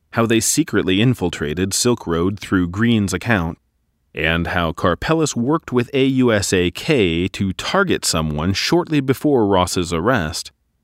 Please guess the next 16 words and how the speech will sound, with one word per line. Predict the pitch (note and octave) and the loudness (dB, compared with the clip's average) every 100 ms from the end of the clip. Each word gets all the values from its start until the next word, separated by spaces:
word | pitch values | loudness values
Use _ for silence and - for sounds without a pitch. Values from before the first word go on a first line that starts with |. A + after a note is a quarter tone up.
| _ - | _ -2
there | A2+ A#2 | 0 2
was | G2+ F#2 | 2 2
no | G2 G2+ | 2 2
reason | G2 B2+ F3 F#2+ | 2 0 0 -2
for | - E2 | -2 -2
the | E2 | 0
jury | E2 F#2 E2+ | 2 2 2
to | E2+ F2+ | -2 -4
think | - F2+ | 0 0
that | - E2+ | 0 -2
Ross | G2 F2+ E2+ | 0 0 -2
could | - A2 F2+ | -2 -2 0
have | F2 - | -4 -4
been | E2 | -4
set | - G2+ E2+ | -2 0 2
up. | G#2+ C#2+ - | 2 0 -8